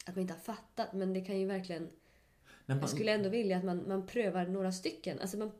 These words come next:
Speaker 1: prövar lite olika. För att har jag gått bara på en stadsteater någonstans så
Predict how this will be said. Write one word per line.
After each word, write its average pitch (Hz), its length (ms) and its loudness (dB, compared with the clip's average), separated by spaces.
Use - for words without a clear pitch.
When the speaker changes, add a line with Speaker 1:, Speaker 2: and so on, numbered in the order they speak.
Speaker 1:
prövar 233 300 2
lite 208 240 -2
olika. 277 520 -2
För - 120 -6
att 180 180 -8
har 202 120 -4
jag 190 100 2
gått 208 220 -4
bara 208 180 2
på 165 320 -4
en 165 220 -6
stadsteater 196 800 -4
någonstans - 640 -8
så - 440 -4